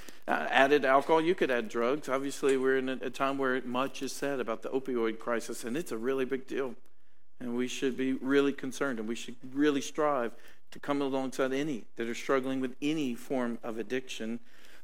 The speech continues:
The question here is, does he get drunk or does he not get drunk? Because he says, "Look, I, I applied it to wine," but he said, "My, my wisdom is still with me." The result doesn't matter either way. The result was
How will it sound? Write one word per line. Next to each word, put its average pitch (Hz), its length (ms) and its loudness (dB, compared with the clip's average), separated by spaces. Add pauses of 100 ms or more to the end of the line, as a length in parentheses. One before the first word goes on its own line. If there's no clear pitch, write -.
The 143 160 4
question 196 420 4
here 147 140 2
is, 131 120 0
does 160 280 2
he 220 100 2
get 196 200 4
drunk 180 300 2
or 156 80 2
does 143 160 2
he 139 80 -2
not 139 260 -2
get 101 140 -6
drunk? 95 280 -8
Because 120 280 -2
he 127 80 -2
says, 135 240 0
"Look, 147 240 4
I, 127 240 2
I 127 140 0
applied 151 500 4
it 151 160 0
to 143 80 -4
wine," 139 220 2
but 135 120 2
he 127 80 -2
said, 143 180 2
"My, 131 200 2 (300)
my 139 180 6
wisdom 151 800 6
is 127 180 0
still 147 600 2
with 143 340 2
me." 107 320 -4 (440)
The 127 120 2
result 131 680 4 (140)
doesn't 135 320 -2
matter 131 280 2
either 131 240 0
way. 139 220 2
The 117 140 0
result 123 320 -2
was 117 180 -4